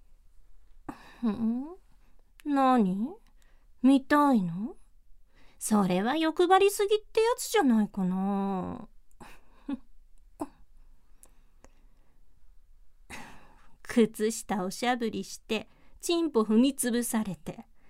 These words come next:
それだけで十分興奮してるじゃん。<laughs> ま、あんまり時間かけたくないし、いいよ。見せてあげるよ。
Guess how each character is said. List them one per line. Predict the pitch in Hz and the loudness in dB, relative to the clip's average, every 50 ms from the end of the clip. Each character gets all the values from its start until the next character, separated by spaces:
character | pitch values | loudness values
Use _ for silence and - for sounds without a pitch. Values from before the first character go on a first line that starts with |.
| - - - - - - - | -20 -20 -20 -20 -20 -18 -12
そ | - - 294 311 | -2 0 2 4
れ | 330 349 | 4 6
だ | 339 359 349 | 4 4 4
け | 359 370 330 | 4 2 4
で | 294 247 | 4 2
十 | 202 - - - - 208 | 0 -2 -6 -4 -2 0
分 | 190 214 262 311 349 359 - - 494 523 523 - - | 0 2 2 2 2 0 0 2 2 4 4 2 0
興 | - 190 190 190 208 | -2 0 2 2 2
奮 | 220 220 262 277 311 349 | 2 2 0 0 0 0
し | - - | -2 -4
て | - - 392 | -4 -4 0
る | 427 480 523 | 0 0 0
じ | - - 554 | 0 -2 -2
ゃ | 381 | -2
ん。 | 240 196 165 - - - - - - - - - - - _ - - - - - - - - - - - - - - - - - - - - - - - 339 - - 349 - - - - - - - - - - _ - - - - - - - - - - - - - - - - - - - - - - - - - | -2 -4 -6 -12 -18 -20 -20 -20 -20 -20 -20 -20 -20 -20 _ -18 -18 -16 -18 -20 -20 -20 -20 -20 -20 -20 -20 -20 -20 -20 -20 -20 -20 -16 -16 -10 -6 -6 -6 -6 -8 -12 -16 -18 -20 -20 -20 -20 -20 -20 -20 -20 _ -20 -20 -20 -18 -18 -18 -18 -20 -20 -20 -20 -20 -18 -18 -18 -18 -20 -20 -20 -20 -20 -20 -20 -12 -2
<laughs> | - 311 320 | 0 2 4
ま、 | 349 381 - - - - - - - - - - - - - - - - - - | 4 4 4 2 -4 -14 -18 -20 -20 -20 -20 -20 -20 -20 -20 -20 -20 -20 -4 0
あ | 302 330 349 | 2 4 6
ん | 349 359 359 | 6 6 6
ま | 359 370 370 | 6 6 6
り | 370 349 | 6 4
時 | 359 349 330 | 4 2 2
間 | - 349 349 359 349 | 4 4 4 4 4
か | 403 381 | 4 4
け | 370 381 | 4 4
た | - 403 403 | 4 4 4
く | 403 370 | 4 4
な | 285 277 277 294 320 | 4 6 4 4 2
い | 320 | 0
し、 | - - 220 190 - - - - - - - - - - - - - - - - | 0 0 0 0 -2 -6 -14 -20 -20 -20 -20 -20 -20 -20 -20 -20 -20 -20 -12 -6
い | 262 262 269 277 269 262 247 | -2 0 0 2 2 2 2
い | 233 | 2
よ。 | 226 247 262 269 254 - - - - - - - - _ - - - | 2 0 0 -2 -4 -10 -16 -20 -20 -20 -20 -20 -20 _ -20 -14 -6
見 | - 339 349 | -4 -2 -2
せ | 339 - 294 277 | 0 0 -2 -2
て | - - 202 | -2 -4 -4
あ | 190 196 202 | -4 -4 -4
げ | 180 214 240 254 | -4 -4 -6 -4
る | 269 339 392 | -4 -6 -6
よ。 | 415 339 | -4 -6